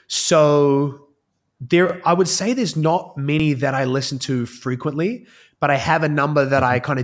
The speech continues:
Speaker 1: dip in and out of. So I mentioned Brooke Castillo earlier. She has a fantastic podcast called the Life Coach School Podcast. That's a really, really good podcast. Occasionally, depending on the guests,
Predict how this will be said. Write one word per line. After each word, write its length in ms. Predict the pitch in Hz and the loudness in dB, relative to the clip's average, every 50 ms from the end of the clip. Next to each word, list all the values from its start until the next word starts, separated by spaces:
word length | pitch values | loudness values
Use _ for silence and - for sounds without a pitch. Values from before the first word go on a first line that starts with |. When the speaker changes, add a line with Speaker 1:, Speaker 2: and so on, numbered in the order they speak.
| 117 101 | -4 -4
Speaker 1:
dip 200 | - 143 - - | -4 -6 -4 -4
in 100 | 143 135 | -6 -4
and 120 | 127 120 | -4 -4
out 180 | 113 110 107 104 | -6 -6 -8 -8
of. 180 | 98 107 - | -10 -10 -8
So 180 | - - 143 131 | -6 -2 0 0
I 60 | 131 | 0
mentioned 380 | 147 165 180 175 - 160 147 123 | 2 0 0 0 0 -2 -2 0
Brooke 180 | 165 165 160 | -2 -2 -2
Castillo 440 | - 160 - - - 131 135 147 151 | 0 -2 -2 0 0 0 2 2 2
earlier. 460 | 139 156 160 165 175 185 202 254 254 - _ _ _ _ | 2 2 2 2 2 2 0 -2 -4 -8 _ _ _ _
She 200 | - - 185 170 | -6 -2 -2 0
has 180 | 151 156 156 151 | 2 2 0 0
a 60 | 151 | -2
fantastic 500 | - 151 143 143 - 143 131 - 156 135 | -2 -4 -4 -2 -2 -4 -4 -4 -6 -6
podcast 480 | - 131 135 131 - 143 131 131 - - | -4 -4 -4 -2 -2 0 0 0 -2 -4
called 140 | - 156 127 | -6 -6 -6
the 80 | 123 | -4
Life 300 | 107 113 117 131 143 - | -2 0 0 0 -2 -2
Coach 220 | - 165 151 151 - | -2 -4 -4 -2 -4
School 280 | - - 151 156 151 | -4 -2 0 -2 0
Podcast. 520 | 156 160 156 156 - 180 185 247 247 - - - - _ _ _ _ _ _ _ _ | 0 -2 -2 -2 -2 -2 -2 -2 -4 -6 -8 -12 -16 _ _ _ _ _ _ _ _
That's 240 | - 127 135 - - | -4 -4 -2 -2 -2
a 60 | 156 | -2
really, 320 | 135 131 139 139 139 139 131 | -2 0 0 0 2 2 0
really 180 | 135 131 135 | 0 0 0
good 180 | 131 135 127 - | -2 -2 -4 -4
podcast. 580 | - 131 131 - - 143 131 131 135 - - - - _ _ _ _ _ _ _ - | -4 -4 -4 -4 -4 -2 -2 -2 -2 -4 -8 -10 -14 _ _ _ _ _ _ _ -14
Occasionally, 640 | 151 - - - 190 202 208 180 190 202 190 185 | -8 -4 0 2 2 4 4 4 2 2 2 2
depending 300 | 160 160 165 180 175 170 | 2 0 0 0 0 2
on 60 | 165 | 2
the 100 | 160 151 | 0 0
guests, 480 | 131 - 156 170 165 - - - - | 0 0 0 0 0 -2 -4 -6 -8